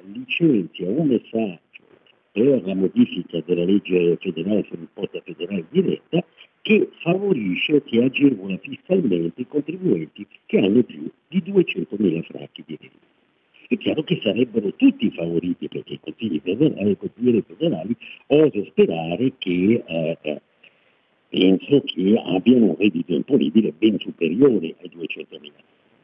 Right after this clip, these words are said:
Ecco, in questo caso, eh, si pone un problema di conflitto di interessi. Dal profilo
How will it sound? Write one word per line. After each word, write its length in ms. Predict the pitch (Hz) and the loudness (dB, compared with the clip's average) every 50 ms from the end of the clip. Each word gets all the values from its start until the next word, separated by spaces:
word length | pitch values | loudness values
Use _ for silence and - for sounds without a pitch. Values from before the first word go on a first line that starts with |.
| _ _ _ | _ _ _
Ecco, 220 | - 156 143 - 151 | -2 0 0 2 2
in 120 | 143 135 | 0 2
questo 300 | - 165 165 - - 170 - | 2 2 0 2 0 -4 -2
caso, 220 | - 127 90 76 - _ _ _ _ _ _ - - - | -2 -4 -6 -6 -8 _ _ _ _ _ _ -20 -16 -8
eh, 160 | - 104 110 - | -4 -4 -4 -4
si 80 | - 135 | -4 -8
pone 300 | - - 143 151 151 156 | -4 0 2 4 6 6
un 100 | 147 135 | 4 4
problema 420 | - 123 131 127 139 156 160 151 | 0 -2 0 2 4 6 6 6
di 160 | 139 135 139 131 | 4 2 -2 -4
conflitto 480 | - 143 139 - 147 156 156 - 151 | -2 -2 -2 0 0 0 0 2 2
di 80 | 147 147 | 2 2
interessi. 560 | 143 - - 151 147 135 104 - - _ _ _ _ _ _ _ _ _ _ _ _ - | 2 2 2 2 2 2 0 -4 -8 _ _ _ _ _ _ _ _ _ _ _ _ -2
Dal 160 | - 80 - | 0 0 0
profilo 460 | - - - 80 - - - 85 78 | 0 -4 -6 -6 -4 0 0 0 0